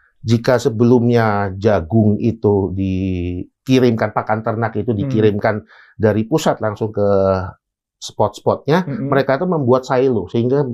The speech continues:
Speaker 2: Hmm.
Speaker 1: ongkos produksi itu, ongkos pengiriman itu menjadi lebih dekat.
Speaker 2: Oke.
Speaker 1: Mereka melakukan inovasi pengawinan dengan ayam Prancis yang katanya <laughs> lebih cepat produksinya, lebih gemuk.
Speaker 2: Hmm.
Speaker 1: Nah, kurang lebih seperti
Speaker 2: Dan
Speaker 1: itu.
Speaker 2: inovasi itu terjadi pada saat pandemi kemarin kan?
Speaker 1: Yes.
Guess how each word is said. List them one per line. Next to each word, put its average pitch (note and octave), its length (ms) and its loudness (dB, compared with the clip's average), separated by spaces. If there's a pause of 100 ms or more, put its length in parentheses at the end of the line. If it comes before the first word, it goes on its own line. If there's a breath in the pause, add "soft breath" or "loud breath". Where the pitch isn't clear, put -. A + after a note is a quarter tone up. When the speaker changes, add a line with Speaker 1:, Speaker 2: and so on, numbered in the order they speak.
Speaker 2:
Hmm. A2+ 240 -2
Speaker 1:
ongkos B2 260 0
produksi G#2+ 420 0
itu, A2+ 280 0
ongkos A2+ 400 -4
pengiriman G#2+ 500 -4
itu G#2+ 140 -4
menjadi A2 320 -2
lebih G#2 240 -4
dekat. A2 300 -4 (300)
Speaker 2:
Oke. C#3 380 -6
Speaker 1:
Mereka D#3 260 0
melakukan D3+ 440 0
inovasi C#3 460 -4
pengawinan C#3+ 560 0
dengan D#3 360 0 (140)
ayam D#3+ 300 2
Prancis F3 500 2
yang B2 200 0
katanya A#2+ 540 -2 (100)
<laughs> - 180 -8
lebih B2+ 220 0
cepat F3+ 380 0
produksinya, G#2 640 -2
lebih G2+ 260 -2
gemuk. C3+ 260 4
Speaker 2:
Hmm. C#3+ 180 -10
Speaker 1:
Nah, F2 180 -6
kurang - 280 -6
lebih A#2+ 160 -4
seperti B2 220 -6
Speaker 2:
Dan G3 180 4
Speaker 1:
itu. A#3 160 -4
Speaker 2:
inovasi G3 320 0
itu A3+ 100 0
terjadi F#3+ 280 4
pada E3+ 180 0
saat D#3 140 -4
pandemi D3+ 260 -2
kemarin C3 300 -2
kan? F#3 80 -2
Speaker 1:
Yes. A3 320 -2